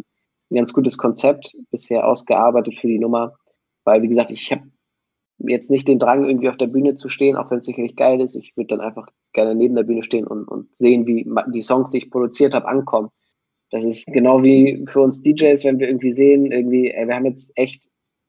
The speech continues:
keine Ahnung, einen super unerwarteten Song gespielt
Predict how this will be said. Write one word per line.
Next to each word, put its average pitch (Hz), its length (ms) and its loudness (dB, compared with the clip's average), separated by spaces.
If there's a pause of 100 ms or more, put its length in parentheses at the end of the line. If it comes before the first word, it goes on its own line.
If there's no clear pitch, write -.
(320)
keine 139 200 0
Ahnung, 143 160 6
einen 143 80 0
super 175 440 -2
unerwarteten 143 720 0
Song 175 240 -2
gespielt 196 600 -4